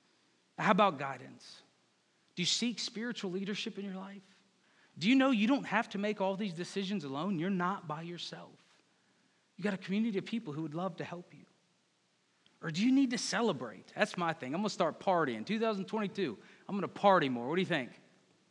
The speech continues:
Anybody else? We're like, "I, I,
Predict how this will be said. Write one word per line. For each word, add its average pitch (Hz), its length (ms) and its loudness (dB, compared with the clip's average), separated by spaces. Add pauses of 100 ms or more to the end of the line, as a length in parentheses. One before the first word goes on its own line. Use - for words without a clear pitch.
(920)
Anybody 196 300 6
else? 302 280 0 (1200)
We're 139 100 -4
like, 135 140 2
"I, 131 160 6 (260)
I, 127 60 -8